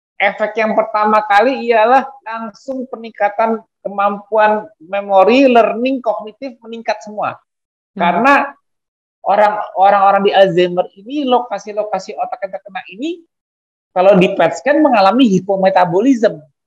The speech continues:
Speaker 2: Hmm.
Speaker 1: Turun metabolismenya.
Speaker 2: Hmm.
Speaker 1: Sedangkan keton sifatnya itu energinya besar ke otak.
Speaker 2: Hmm.
Speaker 1: Jadi, jadi kenapa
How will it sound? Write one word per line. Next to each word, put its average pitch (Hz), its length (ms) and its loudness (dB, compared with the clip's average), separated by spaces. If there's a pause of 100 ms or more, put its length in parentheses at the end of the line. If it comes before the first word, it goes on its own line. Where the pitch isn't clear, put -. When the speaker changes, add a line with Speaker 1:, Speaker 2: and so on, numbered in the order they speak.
(240)
Speaker 2:
Hmm. 175 320 -20 (400)
Speaker 1:
Turun 233 480 -6 (100)
metabolismenya. 160 800 -4 (560)
Speaker 2:
Hmm. 190 160 -18
Speaker 1:
Sedangkan 156 560 -2 (240)
keton 170 800 -8
sifatnya 180 880 -6 (160)
itu 233 480 -12
energinya 196 560 -2
besar 185 560 -2
ke - 160 -18
otak. - 320 -10 (640)
Speaker 2:
Hmm. 196 480 -10
Speaker 1:
Jadi, 269 240 -12 (260)
jadi 190 220 -14
kenapa 214 320 -8